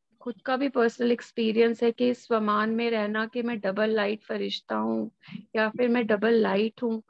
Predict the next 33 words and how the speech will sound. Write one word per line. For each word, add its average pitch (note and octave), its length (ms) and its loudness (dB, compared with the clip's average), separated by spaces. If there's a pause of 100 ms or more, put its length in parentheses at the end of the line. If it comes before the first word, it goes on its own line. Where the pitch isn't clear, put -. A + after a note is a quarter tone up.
(300)
ये B3+ 300 2
दूसरों C4 500 -2
को C#4 180 2
कुछ C#4+ 280 -6
एहसास A#3+ 520 -2
करा G3+ 380 0
जाता G3+ 380 -6
है। G3+ 140 -10 (440)
सच A#3+ 280 0
में C4+ 140 4
ये C4 320 4
श-, - 120 -8 (100)
अ, A3+ 140 2
जो A#3 240 2
स्वमान A3 600 2
है B3+ 120 -2
बाबा G#3 380 -2
का, A#3 160 -6
ये A#3+ 160 -2
अपने B3 300 -6
आप A3 300 0
में A3 80 -6
ही A#3+ 60 -4
बहुत A3 260 -2
magical G3 640 -2
है। G#3+ 120 -2 (500)
और A3+ 120 4
होता B3 340 2
ये C4 280 4
है C4+ 80 2
कि C#4+ 120 2
जब B3 240 0
हम C#4 260 2